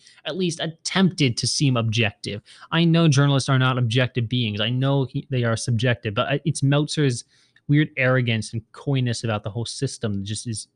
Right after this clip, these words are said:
infuriates me so many times. The fact that he's actively worked with New Japan to sell angles for Omega just also shows how much of a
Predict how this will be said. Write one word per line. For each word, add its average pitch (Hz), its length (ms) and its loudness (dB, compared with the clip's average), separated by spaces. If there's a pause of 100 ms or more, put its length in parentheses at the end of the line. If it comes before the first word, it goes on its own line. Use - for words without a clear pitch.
infuriates 117 760 -4
me 110 140 -10
so - 160 -8
many 107 140 -6
times. 104 400 -8 (240)
The 143 80 -2
fact 143 180 0
that 143 80 2
he's 135 220 2
actively 135 420 0
worked 120 500 -2
with 120 280 0
New 117 160 0
Japan 104 680 -4 (360)
to - 140 -2
sell 113 460 0
angles 107 500 0
for 113 160 -6
Omega 101 480 -2
just 104 240 -4
also 120 220 -2
shows 107 360 0
how 120 80 -4
much 107 180 -2
of 113 60 -6
a 110 60 -4